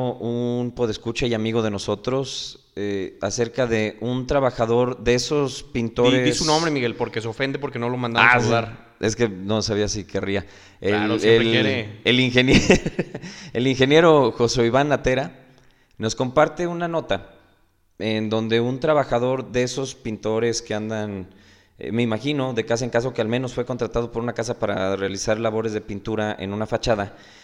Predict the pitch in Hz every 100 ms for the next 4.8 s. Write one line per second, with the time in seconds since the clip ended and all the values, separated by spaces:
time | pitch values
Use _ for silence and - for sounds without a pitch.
0 | - - 123 127 127 120 135 170 147 117
1 | 107 107 110 113 117 120 - 104 101 101
2 | 113 117 117 - - 104 98 _ - -
3 | _ - 107 110 110 120 - - 131 131
4 | - 120 123 127 127 139 131